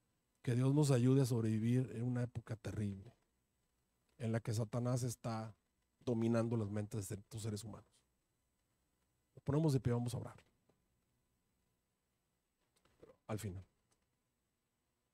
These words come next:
Te agradecemos, nuestro Dios y nuestro Padre Celestial.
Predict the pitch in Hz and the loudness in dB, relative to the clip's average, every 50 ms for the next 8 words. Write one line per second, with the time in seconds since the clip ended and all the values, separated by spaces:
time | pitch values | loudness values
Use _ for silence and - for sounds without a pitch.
0 | _ _ _ _ _ _ _ _ _ _ _ _ _ _ _ _ _ _ _ _ | _ _ _ _ _ _ _ _ _ _ _ _ _ _ _ _ _ _ _ _
1 | _ _ _ _ _ _ _ _ _ _ _ _ _ _ _ _ _ _ _ _ | _ _ _ _ _ _ _ _ _ _ _ _ _ _ _ _ _ _ _ _
2 | _ _ _ _ _ _ _ _ _ _ _ _ _ _ _ _ _ _ _ _ | _ _ _ _ _ _ _ _ _ _ _ _ _ _ _ _ _ _ _ _
3 | _ _ - - 135 135 135 135 123 151 151 170 170 160 147 - - 139 139 139 | _ _ -2 2 4 4 6 6 6 4 4 6 6 6 4 4 4 2 4 4
4 | 165 156 135 - 123 120 113 131 127 139 131 - 120 113 110 104 - - 143 143 | 4 2 2 0 -2 -2 0 0 0 2 2 0 0 0 0 -2 0 4 6 8
5 | 147 147 151 147 127 | 8 8 6 4 2